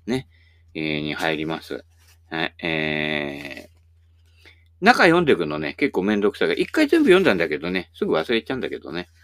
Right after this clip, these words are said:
ね。えー、第一章。最初のやつ。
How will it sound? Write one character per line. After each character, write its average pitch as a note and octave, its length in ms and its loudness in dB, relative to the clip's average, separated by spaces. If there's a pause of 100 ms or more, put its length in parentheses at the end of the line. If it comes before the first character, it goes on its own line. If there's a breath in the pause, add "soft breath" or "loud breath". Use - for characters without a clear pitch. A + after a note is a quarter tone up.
(180 soft breath)
ね。 D2+ 180 -10 (500 soft breath)
え D2+ 920 -6
ー、 - 20 -20 (100)
第 C#3 300 4
一 G#2 40 -4
章。 - 320 -8 (100)
最 B2+ 200 2
初 A#2 180 -2
の G#2 100 0
や F2 120 -2
つ。 - 140 -20